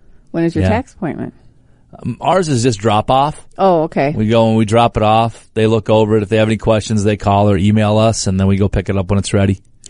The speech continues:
Speaker 1: You know, I guess I could probably start doing that now 'cause I do, I do, Wayne and I do ours, but then I also drop off for the, the, the business.
Speaker 2: Yeah.
Speaker 1: And he usually has lots of questions for the business.
Speaker 2: And
Speaker 1: So.
Speaker 2: now I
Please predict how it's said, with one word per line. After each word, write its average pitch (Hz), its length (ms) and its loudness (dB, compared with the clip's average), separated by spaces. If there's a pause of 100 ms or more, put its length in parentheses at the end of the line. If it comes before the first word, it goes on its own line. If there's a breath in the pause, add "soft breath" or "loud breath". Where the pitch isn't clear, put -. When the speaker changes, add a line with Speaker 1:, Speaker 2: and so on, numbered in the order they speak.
(260 loud breath)
Speaker 1:
You 302 80 0
know, 311 120 4
I 381 180 0
guess 349 180 0
I 262 120 2
could 277 140 -6
probably 220 220 0
start 202 220 -2
doing 202 200 2
that 185 100 2
now 185 160 0
'cause - 160 -4
I 190 100 2
do, 214 360 0 (120)
I 175 100 2
do, 180 340 2
Wayne 175 340 0
and 226 120 0
I 180 120 0
do 180 300 0
ours, 151 260 0
but 170 160 -6
then 160 140 0
I 156 120 0
also 156 200 -4
drop 143 240 -2
off 147 160 -4
for 147 100 -4
the, 120 220 -10
the, 131 340 -4
the 139 120 -6
business. 160 600 -4
Speaker 2:
Yeah. 110 260 2
Speaker 1:
And 175 240 0
he 175 100 2
usually 165 340 0
has 143 200 -2
lots 147 220 -4
of 156 60 -8
questions 139 480 -8
for 139 120 -6
the 131 80 -4
business. 117 480 -4
Speaker 2:
And 131 80 0
Speaker 1:
So. 131 100 0
Speaker 2:
now 131 420 -4
I 143 200 0